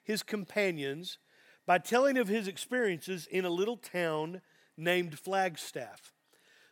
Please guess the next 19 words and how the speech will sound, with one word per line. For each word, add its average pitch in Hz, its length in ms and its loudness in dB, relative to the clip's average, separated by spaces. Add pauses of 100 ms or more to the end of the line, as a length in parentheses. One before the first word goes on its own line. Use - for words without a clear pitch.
The 156 80 -6
town 247 460 4
was 233 160 0
to 202 100 -6
be 214 160 0
flooded 185 440 2 (680)
as 165 160 -2
part 220 240 6
of 185 80 2
a 175 60 2
large 185 400 6
lake 208 280 4
for 170 100 -10
which 190 200 -2
a 175 60 0
dam 202 320 2
was 147 140 -4
being 139 280 -6
built. 131 400 -6